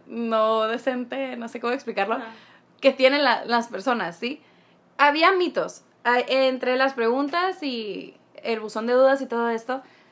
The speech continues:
Speaker 1: existían mitos. Los mitos, pues, son mitos básicos, ¿no? De, de entre que cuando tienes sexo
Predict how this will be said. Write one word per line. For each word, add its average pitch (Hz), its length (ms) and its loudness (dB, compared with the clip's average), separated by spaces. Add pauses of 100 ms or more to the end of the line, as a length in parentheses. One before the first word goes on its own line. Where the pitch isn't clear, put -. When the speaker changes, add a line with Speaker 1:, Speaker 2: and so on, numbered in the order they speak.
(240)
Speaker 1:
existían 254 500 0
mitos. 214 420 -4
Los 247 220 2
mitos, 277 380 -2
pues, 294 120 -6
son 240 180 -2
mitos 240 300 -2
básicos, 220 460 -2
¿no? 214 260 -2
De, 190 460 -2 (800)
de 233 180 0
entre 220 340 -4
que 208 220 -4
cuando 233 300 4
tienes 233 320 0
sexo 247 960 2